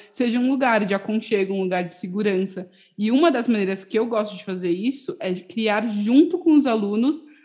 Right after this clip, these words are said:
alguns combinados, alguns acordos pra que a gente tenha uma convivência boa. Então, essa seria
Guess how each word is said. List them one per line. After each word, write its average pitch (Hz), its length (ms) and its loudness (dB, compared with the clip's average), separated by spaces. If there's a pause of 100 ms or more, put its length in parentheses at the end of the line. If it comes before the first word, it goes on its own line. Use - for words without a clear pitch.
alguns 202 380 0
combinados, 233 920 2
alguns 214 300 -4
acordos 214 500 -4
pra - 160 -10
que 240 120 -8
a 233 40 -6
gente 233 220 -2
tenha 233 360 -6 (400)
uma 220 200 -4
convivência 226 580 -6
boa. 190 300 -2
Então, 180 240 -6
essa 180 240 -10
seria 196 520 -10